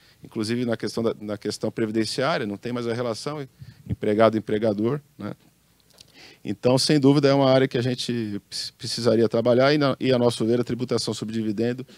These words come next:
ela é devida. Mas, assim, o, a, o, o que eu gosto é daquele modelo dual em que você vai, né, fazer a imputação ou a, a, daquilo que já foi pago na P E, na P J pra P F,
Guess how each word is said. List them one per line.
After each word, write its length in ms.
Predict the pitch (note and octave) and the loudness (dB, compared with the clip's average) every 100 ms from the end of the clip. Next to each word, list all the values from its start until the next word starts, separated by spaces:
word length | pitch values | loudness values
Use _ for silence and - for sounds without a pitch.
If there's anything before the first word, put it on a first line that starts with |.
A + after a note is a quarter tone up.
| - _ _ - | -20 _ _ -6
ela 220 | - A2+ | 2 6
é 100 | A#2+ | 8
devida. 560 | B2+ C#3 G2+ F#2 E2 - - - - - - | 8 6 6 4 4 -6 -14 -20 -18 -18 -4
Mas, 280 | G2+ A2 | 0 2
assim, 240 | A2+ - G#2 | 2 2 2
o, 160 | F#2 - | 0 -2
a, 460 | G1+ - - - | -8 -10 -10 -10
o, 80 | D#2+ - - | -10 -10 -12
o 60 | |
que 100 | - | 4
eu 80 | B2+ | 4
gosto 380 | G#2+ A#2+ C#3 D3 | 8 8 8 6
é 20 | |
daquele 320 | C#3 C#3 C#3 | 4 4 4
modelo 400 | C3+ C3+ A#2 B2+ | 6 6 8 6
dual 500 | C3+ D#3+ C#3+ A#2+ C3+ | 6 6 10 10 10
em 60 | D3 | 6
que 140 | C#3+ | 0
você 280 | B2+ B2+ C3 | -4 -2 -2
vai, 400 | A#2 G#2+ A#2+ B2 - _ _ _ _ _ _ | 0 2 2 2 -6 _ _ _ _ _ _
né, 300 | - G#2+ G2+ | -4 0 0
fazer 300 | F#2 G2 G2 | 0 0 2
a 60 | G#2+ | 2
imputação 800 | G#2+ A#2+ B2+ A2+ - A#2 C3 G#2 | 2 -2 -2 -2 0 2 2 2
ou 520 | G2 F#2 C2 C2 D2+ | 2 -2 -4 -8 -10
a, 60 | C2+ | -12
a, 360 | - - - - - | -14 -16 -18 -20 -8
daquilo 340 | F#2 F#2 G#2+ | -4 -2 -4
que 60 | G#2 | -2
já 100 | A2 | 0
foi 160 | B2+ | 0
pago 280 | A2+ G#2+ G#2 | 2 2 2
na 80 | A2+ | -2
P 120 | - | 0
E, 200 | A2+ A2 | 0 2
na 100 | A2+ | 0
P 160 | A2+ A2 | -2 0
J 240 | G#2+ A2 | 0 -2
pra 100 | - | -8
P 140 | - C3 | -6 -2
F, 280 | C3+ - | -2 -4